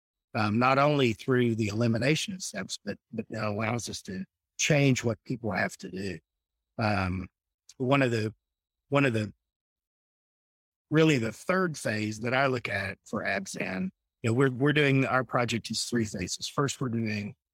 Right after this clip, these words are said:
non-P O invoices. The second phase will be P O transactions. For us, that's largely our chemical inventory. <clears throat> And we're, we're really expecting that to be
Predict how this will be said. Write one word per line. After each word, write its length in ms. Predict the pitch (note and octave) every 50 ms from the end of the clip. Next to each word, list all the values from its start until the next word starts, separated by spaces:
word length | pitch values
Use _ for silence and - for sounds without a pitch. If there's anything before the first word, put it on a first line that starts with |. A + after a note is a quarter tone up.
| _ _ _ _ -
non-P 520 | A#2+ A#2 A2+ A#2 A#2+ A2+ - - B2+ A#2+
O 120 | A#2+ A2+ A2
invoices. 600 | G#2+ G#2+ G#2 G#2 G#2 G#2 F#2+ - - A2 G2 F#2
The 100 | G#2+ G#2+
second 340 | - - B2 A2+ - G#2 F2+
phase 240 | - G2+ G2+ F#2+
will 140 | G#2+ G2 F2+ -
be 100 | F#2+ F#2
P 260 | - - B2 A#2+ A2
O 80 | A2 A2
transactions. 920 | - - - F2+ F2 F2+ - F#2 F2 E2+ - - - F3+ F#3 F#3 - - _ _ _ _ _ _ -
For 180 | - C3 C3
us, 180 | B2+ B2+ C#3 -
that's 260 | - B2+ A2 - -
largely 320 | A#2 A2 A2+ G#2 G#2+ G#2+
our 100 | F#2+ F#2+
chemical 460 | F#2+ - - A#2 A#2+ A2+ - G#2+ G#2 G2
inventory. 760 | G2 G#2+ A#2 A#2+ A#2 - C3 C#3 C#3 C#3+ D3 D3 C3+ C#3 - _ _ _ _ _ _ _ _ _ _ _ _ _ -
<clears throat> 80 | F#3+ F#3 - - - - - - - _ _ _ - C#3+
And 360 | B2+ A#2 A2+ A#2 A2 A2+ A2
we're, 300 | - B2+ C3+ C#3+ C#3+ C3 A2+ -
we're 240 | - C3+ C3+ C#3+ C3
really 540 | A#2 A2+ A#2 B2 C#3+ D3+ C#3+ C#3+ C#3 B2+ A2+
expecting 580 | A2+ A2 - - - C3+ B2 - - A2+ G2+ G2 -
that 280 | A2+ A2+ A2+ A2 - -
to 100 | - G2
be 500 | F#2 G2 G2 F#2+ F#2+ F#2 F#2 F2+ -